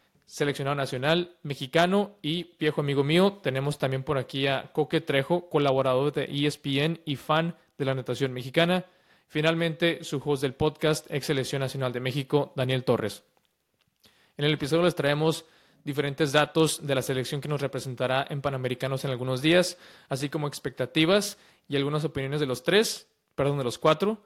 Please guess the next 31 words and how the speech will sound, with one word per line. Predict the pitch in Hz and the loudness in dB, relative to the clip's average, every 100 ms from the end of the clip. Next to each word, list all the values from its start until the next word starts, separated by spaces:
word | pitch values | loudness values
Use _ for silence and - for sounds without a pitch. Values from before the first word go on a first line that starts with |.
| _ _ - | _ _ -6
Es | 147 | -2
la | 190 | 0
primera | 156 160 170 | 2 4 4
vez | 170 190 - | 4 2 0
usando | 143 156 165 | -2 -2 -2
este | 165 | -4
ti-, | 160 165 - | -6 -8 -6
haciendo | 139 160 160 | -6 -2 -2
este | 165 | -2
tipo | 160 156 170 | -4 -2 2
de | 160 147 135 123 | 4 4 2 -2
episodios. | 139 135 185 190 196 | -4 -2 2 4 2
Espero | 160 - 160 | 0 0 0
que | 160 | 0
les | 135 127 | -2 -2
guste | 175 175 185 160 | -2 0 -2 -4
y | |
pónganse | 143 160 190 180 156 | -8 -4 -2 -2 0
truchas | 165 160 190 | 0 0 -2
porque | - 147 143 | -2 -4 -2
durante | 131 127 131 | -2 -2 -4
la | 127 | -4
competencia | 135 147 165 160 170 170 - - _ | -4 -2 0 2 2 2 -2 -20 _
vamos | - 139 147 | -4 -2 -2
a | 151 | -2
continuar | 139 127 127 123 | -4 -4 -2 0
sacando | 139 131 135 | 0 0 0
contenido | 139 131 123 123 | -2 -2 -2 -2
de | |
este | 135 | -2
tipo. | 139 113 123 | -2 -4 -6